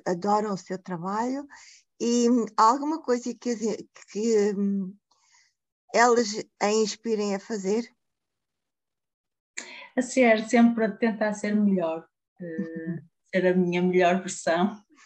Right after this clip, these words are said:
Speaker 1: <laughs>
Speaker 2: eh, ser uma melhor mãe.
Speaker 1: É.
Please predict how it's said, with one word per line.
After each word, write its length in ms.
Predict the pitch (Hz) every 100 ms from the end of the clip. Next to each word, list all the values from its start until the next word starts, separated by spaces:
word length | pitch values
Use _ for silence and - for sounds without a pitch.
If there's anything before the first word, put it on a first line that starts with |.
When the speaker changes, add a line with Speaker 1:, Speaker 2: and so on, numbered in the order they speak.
| -
Speaker 1:
<laughs> 640 | - - 208 - - 180 _ _ - _ _ -
Speaker 2:
eh, 300 | 180 175 175
ser 360 | - 175 160 170
uma 360 | 175 175 170
melhor 400 | 175 180 165 160
mãe. 460 | 165 160 160 180 - _ _ _ _ _ _ _ _ _ _ _ _ _ _ _
Speaker 1:
É. 300 | - 185 202